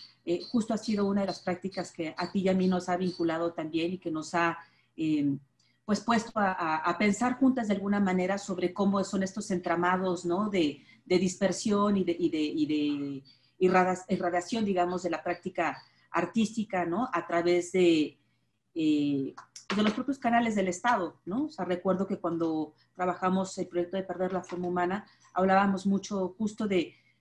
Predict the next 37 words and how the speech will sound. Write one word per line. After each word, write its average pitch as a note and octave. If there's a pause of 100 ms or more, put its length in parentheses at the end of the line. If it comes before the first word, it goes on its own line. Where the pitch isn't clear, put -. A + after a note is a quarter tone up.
cómo G3+ (420)
había G#3+
sido G#3+
el G3+
arte F#3+
correo F#3
también F3+
un, F#3
un, F3+
un F#3
dispositivo G3
de F3+
libertad E3+ (540)
en F3+
medio G3
de G3+
las E3
dictaduras E3+
y F3+
de E3
los D#3
ejercicios F3+ (280)
de F3+
poder E3 (960)
para E3+
los F3+
cuerpos, G#3
pues, -
que F#3+
no G#3+
podían A3
necesariamente F3+
tener F3
como E3+
esa, F3+
esa F#3
movilidad, E3+